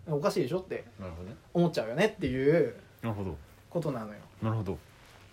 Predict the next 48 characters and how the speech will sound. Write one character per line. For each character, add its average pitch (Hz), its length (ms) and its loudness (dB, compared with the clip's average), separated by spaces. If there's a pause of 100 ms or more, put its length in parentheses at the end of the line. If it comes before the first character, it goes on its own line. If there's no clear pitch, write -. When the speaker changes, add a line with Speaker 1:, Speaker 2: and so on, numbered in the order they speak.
(360)
Speaker 1:
で、 214 80 -2
そ 262 60 -2
れ 277 40 0
を 247 220 0 (140)
未 196 180 4
来 160 160 2
の 127 60 -2
幅 127 520 0
を 143 220 6
広 196 240 2
く 139 40 -4
持 147 120 0
っ - 20 -2
て - 140 -8
る 123 80 -4
人 127 140 -6
を 120 120 -4
僕 123 180 -6
た 180 80 2
ち 147 60 -6
は 127 80 -6
価 135 140 -2
値 131 100 -6
を 123 40 -4
置 120 100 -8
く 151 80 0
わ 147 80 4
け 135 100 -6
で - 60 -8
す - 60 -16
よ 123 80 -14
ね。 202 140 -6 (1600)
も 127 120 -4
ち - 100 -10
ろ - 80 -10
ん。 - 20 -20 (1000)
高 156 200 2
学 151 180 2
歴 135 180 2
の 123 140 -6
大 127 180 0
学 131 160 0
生 123 200 -4
は 120 240 -4 (400)
い 156 60 -2
ろ 143 120 4
ん 143 80 0
な 135 440 -4